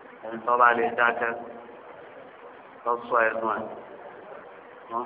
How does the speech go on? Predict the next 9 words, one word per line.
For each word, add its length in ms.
tọ̀ 160
wọ́n 260
á 60
là. 140
Lórí 300
jáde 280
wípé 340
nínú 220
àwọn 300